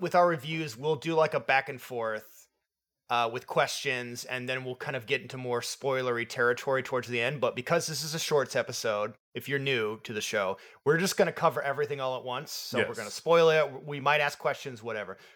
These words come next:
Speaker 1: But we're, we're diving right in on these because we don't have that much time.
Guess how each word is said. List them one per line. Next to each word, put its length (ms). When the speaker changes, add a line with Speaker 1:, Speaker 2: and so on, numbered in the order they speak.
Speaker 1:
But 260
we're, 160
we're 180
diving 340
right 180
in 120
on 160
these 380
because 340
we 80
don't 160
have 220
that 140
much 220
time. 320